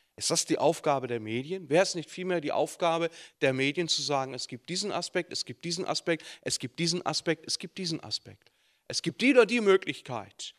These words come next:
und du musst selber jetzt deine Meinung finden. Aber stattdessen werden wir mit Meinungen bombardiert.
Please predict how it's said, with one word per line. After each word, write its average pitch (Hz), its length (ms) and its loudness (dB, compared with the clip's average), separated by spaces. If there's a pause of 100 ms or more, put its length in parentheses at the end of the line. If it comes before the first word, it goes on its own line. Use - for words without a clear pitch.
(240)
und 143 100 -4
du 160 60 2
musst 170 160 0
selber 208 320 8
jetzt 147 280 2
deine 156 240 4
Meinung 127 340 -2
finden. - 440 -8 (1120)
Aber 135 160 -6
stattdessen 151 540 2
werden 139 180 -2
wir 131 80 -4
mit - 80 -8
Meinungen 139 460 0
bombardiert. 123 920 -6